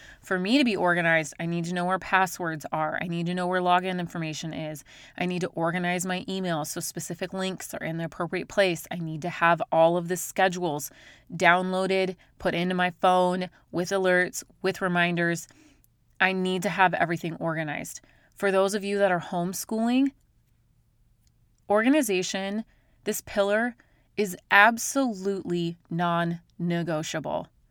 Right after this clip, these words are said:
Have you ever, have you ever walked into a teacher's classroom and stuff is just, like, everywhere and it's completely haphazardly? It makes me wanna cry my eyeballs out. And there's no difference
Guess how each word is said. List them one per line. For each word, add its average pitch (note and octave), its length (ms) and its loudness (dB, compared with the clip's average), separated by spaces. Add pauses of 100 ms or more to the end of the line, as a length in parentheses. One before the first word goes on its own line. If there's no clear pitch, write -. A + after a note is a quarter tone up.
(300)
Have F#3+ 140 -6
you A3+ 40 0
ever, D#4 280 4 (460)
have G#3 140 -6
you B3 60 0
ever D#4 120 0
walked E3+ 460 2
into E3 680 -4
a D#3 220 -6
teacher's D#3+ 420 -12
classroom E3 680 -6
and E3+ 160 -6
stuff - 260 -6
is E3 120 -8
just, E3+ 160 -10
like, D#3+ 180 -6
everywhere D#3+ 400 -6
and E3 160 -6
it's D#3+ 100 -10
completely D#3+ 460 -8
haphazardly? D#3+ 800 -8 (1400)
It F#3 60 -8
makes F#3 340 -8
me A3+ 380 -4 (640)
wanna D#3+ 220 -6
cry - 500 -10 (520)
my E3+ 140 -10 (100)
eyeballs - 360 -16
out. - 220 -12 (420)
And F3+ 120 -4
there's F3 200 -6
no F3+ 120 -6
difference F3 640 -8